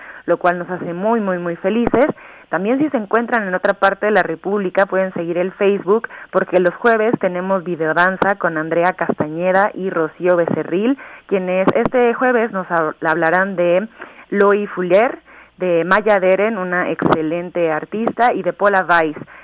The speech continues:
Ellas harán, eh, bueno, un repaso de estos dos formatos juntos, del video y de la danza, de los orígenes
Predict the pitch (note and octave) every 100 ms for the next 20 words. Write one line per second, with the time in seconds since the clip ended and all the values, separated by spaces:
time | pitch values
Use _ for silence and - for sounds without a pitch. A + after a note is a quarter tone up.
0 | - F3 F3+ G3 F#3+ F3 F3+ F#3 F3 E3+
1 | E3 E3+ D#3+ D3+ D3+ - E3+ E3+ E3+ E3+
2 | F#3+ F#3+ G#3 G#3+ F#3 E3 D#3+ D#3 D#3 E3+
3 | - F3+ F3 F3+ F3 E3 F#3+ G3 G#3+ -
4 | G#3 G#3+ G3 A3 F3 D#3 D3+ D3+ F#3 G3
5 | E3 C#3+ C#3+ G3 G#3+ G#3+ G#3 E3+ D3+ -
6 | D#3+ G3+ G3+ F#3+ G#3